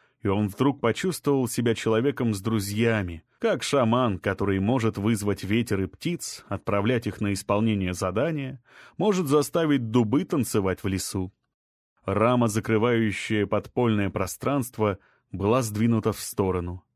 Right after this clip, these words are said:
Эндрю исподволь посмотрел туда, не веря, что это возможно, но всё же зная, что так оно и было. Плёнку разорвал опоссум. Вот кто!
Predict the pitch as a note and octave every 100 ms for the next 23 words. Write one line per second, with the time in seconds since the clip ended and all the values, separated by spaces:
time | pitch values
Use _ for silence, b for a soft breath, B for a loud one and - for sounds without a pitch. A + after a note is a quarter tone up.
0 | _ _ - G3 F#3+ D3 A#2 B2 B2 C#3
1 | - A#2 G#2 G#2 G2 G#2+ G#2+ G#2 D3 F3
2 | D3+ G#2+ F#2+ E2 - - G2 G2+ G2+ F#2+
3 | - G2+ F#2+ F#2 F#2 G2 A2 D#3+ A#2+ A#2+
4 | A2+ _ _ _ - F#2+ F2+ E3 D#3+ D3
5 | G#2+ B2+ D3+ C#3+ A2+ - A2 - D3+ -
6 | C3 B2 A#2+ G#2+ G2+ G2 E2+ - _ _
7 | _ _ _ - D3 F3+ D3 A#2+ A#2+ A2+
8 | A2+ A2 A#2 A2+ G#2+ - A#2 G2+ - F2
9 | F2 - - F#2+ A#2+ F3+ E3+ - - F#2+
10 | F2